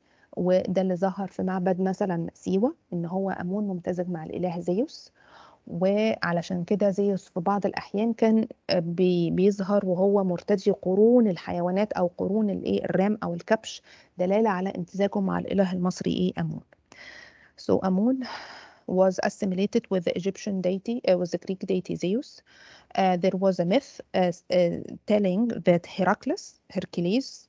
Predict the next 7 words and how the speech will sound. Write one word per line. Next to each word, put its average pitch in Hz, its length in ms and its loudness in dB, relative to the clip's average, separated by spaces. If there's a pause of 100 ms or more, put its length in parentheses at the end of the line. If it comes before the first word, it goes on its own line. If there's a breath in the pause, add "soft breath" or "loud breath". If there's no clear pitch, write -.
اللي 165 220 -6
هو 175 200 0
ال-، 165 240 -6
البطل 165 380 -2
الخارق 185 540 0
يعني، 170 320 -4 (560 loud breath)
uh, 180 320 0